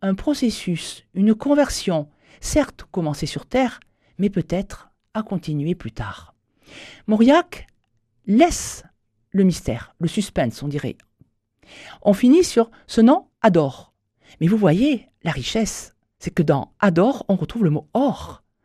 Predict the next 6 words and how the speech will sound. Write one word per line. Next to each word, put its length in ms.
c'est-à-dire 680
le 120
nom 200
programmatique 680
de 100
Louis. 460